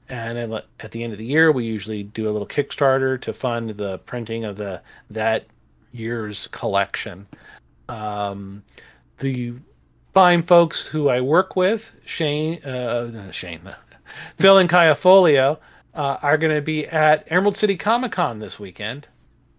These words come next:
uh, which is here in Seattle at the, at the Seattle Convention Center. I am not going because I forgot to get a badge. Um, I just, I spaced it. And I,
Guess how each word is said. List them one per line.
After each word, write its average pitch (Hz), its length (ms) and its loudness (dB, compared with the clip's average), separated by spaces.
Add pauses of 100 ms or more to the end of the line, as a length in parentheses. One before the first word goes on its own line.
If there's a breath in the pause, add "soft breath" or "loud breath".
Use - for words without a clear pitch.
(320)
uh, 127 320 2
which 131 200 -2
is 123 180 -4
here 156 320 2
in 151 220 0
Seattle 147 560 6
at 123 220 0
the, 120 380 -2 (440 soft breath)
at 123 160 -6
the 107 440 -6
Seattle 135 440 2
Convention 131 500 -4
Center. 101 440 -4
I 143 220 2
am 156 440 0
not 240 300 4
going 147 340 2
because 156 520 2
I 185 280 6
forgot 147 760 2
to 143 80 -2
get 117 220 2
a 113 60 2
badge. - 580 -12 (1000)
Um, 120 720 2 (220)
I 147 140 4
just, - 340 0 (120)
I 113 200 -4
spaced - 640 -12
it. - 160 -16 (160)
And 117 180 -8
I, 117 280 -4